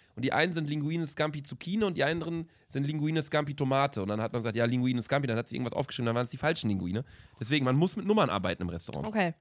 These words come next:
Speaker 2: Äh, legst
Speaker 1: Aber
Speaker 2: du
Speaker 1: ja,
Speaker 2: mal
Speaker 1: ich leg mir die Wörter zurecht.
Speaker 2: Ich auch. Weil, vor allem, wenn's um so Telefon, also jetzt, wenn,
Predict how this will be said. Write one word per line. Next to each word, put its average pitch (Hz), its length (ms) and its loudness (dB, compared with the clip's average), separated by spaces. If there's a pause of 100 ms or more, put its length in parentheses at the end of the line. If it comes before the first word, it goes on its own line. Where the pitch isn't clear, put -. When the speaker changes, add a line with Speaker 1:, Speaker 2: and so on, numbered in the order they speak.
(320)
Speaker 2:
Äh, 185 500 2
legst 214 140 2
Speaker 1:
Aber 151 80 6
Speaker 2:
du 170 60 8
Speaker 1:
ja, 123 80 8
Speaker 2:
mal - 60 4
Speaker 1:
ich 120 100 0
leg 143 160 2
mir 139 60 0
die 127 100 0
Wörter 117 260 0
zurecht. 95 300 -8 (240)
Speaker 2:
Ich 226 180 -2
auch. 185 240 2 (600)
Weil, 233 200 2
vor 254 140 8
allem, 294 220 8
wenn's 285 220 4
um 262 160 0
so 254 340 6 (280)
Telefon, 247 400 4
also 220 280 4
jetzt, 214 280 2
wenn, 196 220 0